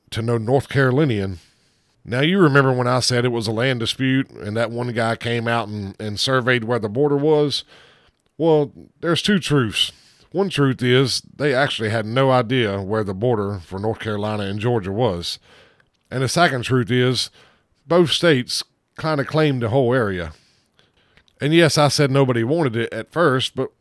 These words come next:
once they realized how many settlers were there and how desirable it was to at least some strange people, North Carolina said, "We'll take all of it."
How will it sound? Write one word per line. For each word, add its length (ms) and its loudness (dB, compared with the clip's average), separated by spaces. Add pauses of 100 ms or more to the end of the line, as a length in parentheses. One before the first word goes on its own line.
(140)
once 260 0
they 140 2
realized 320 2
how 120 0
many 160 -2
settlers 520 -2
were 100 -4
there 240 -2
and 300 -8
how 180 -4
desirable 680 -2
it 80 -4
was 320 0
to 100 -4
at 120 -6
least 440 -2
some 560 -6
strange 540 -4
people, 400 -4 (760)
North 220 -2
Carolina 440 2
said, 200 -2
"We'll 140 -2
take 220 0
all 260 2
of 120 -6
it." 80 -12